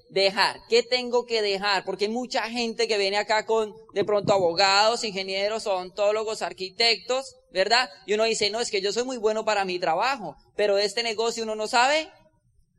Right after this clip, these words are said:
nada cuando entra, ¿verdad? Y aún nosotros hemos llegado a diamante, nos dimos cuenta que no sabemos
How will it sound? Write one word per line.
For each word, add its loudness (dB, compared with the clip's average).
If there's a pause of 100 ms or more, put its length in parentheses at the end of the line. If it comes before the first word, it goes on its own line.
(140)
nada 4
cuando 0
entra, 0
¿verdad? 0
Y 2
aún 2
nosotros -4
hemos -2
llegado 4
a 4
diamante, 0
nos -2
dimos -4
cuenta -4
que -4
no -6
sabemos 0